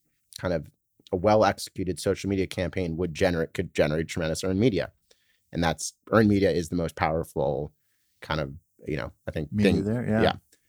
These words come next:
Speaker 1: And so, um, yeah, where are we going?
Speaker 2: Well,
Speaker 1: Yeah.
Speaker 2: uh, you
Speaker 1: Yeah.
Speaker 2: were saying that, uh, that it's a, uh, in creating the brand, uh, from the mat to the Instagram,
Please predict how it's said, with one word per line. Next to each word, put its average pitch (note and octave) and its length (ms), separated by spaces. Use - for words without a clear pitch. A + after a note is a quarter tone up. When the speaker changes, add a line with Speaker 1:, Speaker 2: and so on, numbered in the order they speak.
Speaker 1:
And G#2+ 140
so, A2 500
um, G2 580
yeah, C#2+ 60
where D#2 140
are E2 40
we D2+ 100
going? C#2 300
Speaker 2:
Well, C#3 260
Speaker 1:
Yeah. C3 80
Speaker 2:
uh, - 20
you C#3+ 160
Speaker 1:
Yeah. C3+ 40
Speaker 2:
were B2 80
saying D#3+ 280
that, B2 240
uh, A2+ 360
that A2 200
it's A2 240
a, G#2+ 300
uh, G#2+ 300
in A2 120
creating A#2+ 380
the G#2 60
brand, G2+ 480
uh, G#2 200
from A2 220
the G2+ 120
mat A2 400
to G#2 520
the - 80
Instagram, A2+ 580